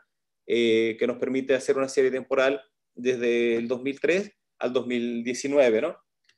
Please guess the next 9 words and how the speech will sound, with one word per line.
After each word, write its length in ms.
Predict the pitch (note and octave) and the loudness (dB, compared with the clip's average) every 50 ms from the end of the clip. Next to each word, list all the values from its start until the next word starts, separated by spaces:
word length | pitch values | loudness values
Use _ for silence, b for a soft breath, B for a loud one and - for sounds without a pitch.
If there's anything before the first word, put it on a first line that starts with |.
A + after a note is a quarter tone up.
| _ _ - | _ _ -8
Eh, 240 | - A2+ A2+ B2 - | -6 -4 -4 -4 -4
estos 240 | B2 C3 D3+ D3+ C#3+ | -4 -4 -2 2 4
datos 260 | D3 C#3+ - D#3+ - | 2 2 2 -2 -6
se 120 | - D3 | -6 -6
procesaron 600 | - - C#3 C#3+ - - D#3+ D3 D3 D3+ D3 D3 | -4 -4 -8 -8 -6 -2 0 0 2 2 0 0
a 60 | C#3+ | -2
nivel 280 | C#3+ C#3+ C#3+ C#3+ D3 D3 | -2 2 2 2 2 2
mensual, 520 | D3 D3+ D3 - - F#3 F#3+ G3+ A#3+ A#3 - _ _ _ _ _ _ _ | 0 -6 -6 -4 0 0 0 0 0 -4 -12 _ _ _ _ _ _ _
eh, 500 | - A#2+ A#2+ B2 B2 B2 B2 A#2+ A#2+ B2 | -4 -2 0 0 2 2 2 2 2 0